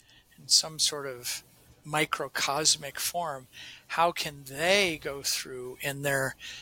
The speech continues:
own individual development many of the same stages that humanity went through over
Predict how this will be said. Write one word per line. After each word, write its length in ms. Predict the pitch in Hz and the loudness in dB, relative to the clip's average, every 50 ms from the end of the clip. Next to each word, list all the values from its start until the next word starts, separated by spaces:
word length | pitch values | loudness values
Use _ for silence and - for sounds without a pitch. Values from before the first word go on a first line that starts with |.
| - - _ _ _ - | -16 -20 _ _ _ 2
own 420 | 156 160 170 165 165 165 156 151 - - | 4 6 6 6 4 4 2 -2 -4 -4
individual 760 | 170 156 156 143 147 131 139 156 151 147 151 139 139 139 127 | -4 -2 -2 -4 -4 0 2 2 4 4 2 2 0 -2 -2
development 1040 | - 139 123 117 117 143 165 208 220 180 - - 190 - - - - - - - - _ - - - - - - - | -2 -4 -4 -2 4 6 6 6 6 4 0 -6 -12 -16 -16 -8 -4 -2 -2 -2 -4 _ -20 -20 -20 -20 -20 -20 -16
many 320 | 151 147 151 156 156 151 | -8 -6 -4 -4 -2 -4
of 120 | 147 139 131 | -4 -4 -2
the 80 | 135 | 0
same 280 | - - 143 139 127 135 | 2 2 2 0 -2 -4
stages 520 | - - - 143 139 139 139 135 123 117 | -4 -2 -2 -4 -6 -6 -6 -6 -6 -8
that 260 | 123 123 - - - | -8 -8 -8 -10 -10
humanity 420 | - - 139 156 185 185 156 127 120 | -8 -6 -4 -2 -2 -2 -4 -6 -8
went 260 | - 127 120 - - | -10 -12 -14 -4 -2
through 340 | - - - - - - - | -2 -2 -2 -6 -12 -10 -8
over 380 | 131 131 127 123 117 117 113 | -8 -6 -6 -4 -6 -6 -6